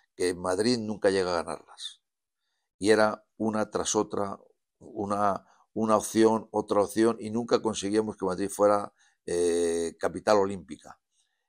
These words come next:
Y cuando terminamos el estadio, fue la mayor satisfacción de pensar que después de todos los problemas, eh, tanto sociales como económicos, al final habíamos conseguido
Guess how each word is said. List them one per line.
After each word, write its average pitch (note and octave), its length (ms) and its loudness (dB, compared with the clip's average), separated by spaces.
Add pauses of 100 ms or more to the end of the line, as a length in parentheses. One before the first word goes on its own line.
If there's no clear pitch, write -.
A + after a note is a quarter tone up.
(140)
Y A2+ 380 0 (220)
cuando G2+ 280 2
terminamos G#2 520 0
el B2 100 4
estadio, A2+ 640 2 (400)
fue A2+ 180 8
la G#2+ 160 4
mayor G#2 300 2
satisfacción A2+ 680 0
de A2+ 120 -2
pensar F2 420 -4
que - 80 -12
después E2+ 300 2
de C3 100 4
todos C3 120 0
los A#2+ 100 -4
problemas, F2 540 -4 (360)
eh, F2+ 160 -2
tanto A2 320 0
sociales F#2 760 0 (100)
como F#2 240 -6
económicos, A#2 760 -2 (400)
al E2+ 120 -6
final G#2 380 -4
habíamos F2+ 320 -6
conseguido F#2 600 -6